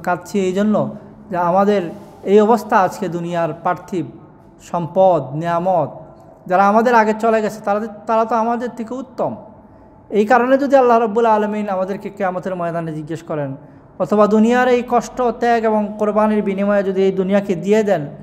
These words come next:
তাহলে আমাদের আখিরাতে তো জবাবদিহি করার কোনো কিছু থাকবে না।" এজন্য তিনি কাঁদছিলেন এবং এই দামি কাপড়ের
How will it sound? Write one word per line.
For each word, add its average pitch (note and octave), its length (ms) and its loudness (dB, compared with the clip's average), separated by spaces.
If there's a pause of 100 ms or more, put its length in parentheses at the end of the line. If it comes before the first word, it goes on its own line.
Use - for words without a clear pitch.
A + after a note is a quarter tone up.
(300)
তাহলে G3+ 260 2
আমাদের F#3+ 420 2
আখিরাতে F3+ 520 -2
তো F3 120 -10
জবাবদিহি E3+ 600 0
করার D#3+ 260 -4
কোনো D3+ 180 -6
কিছু C#3+ 180 -12 (100)
থাকবে C3 280 -8
না।" A2+ 80 -10 (640)
এজন্য E3+ 400 -2 (540)
তিনি D#3+ 160 -2
কাঁদছিলেন D#3+ 560 -2
এবং D#3 200 -2
এই D#3 100 0
দামি F3+ 340 0
কাপড়ের F#3 500 2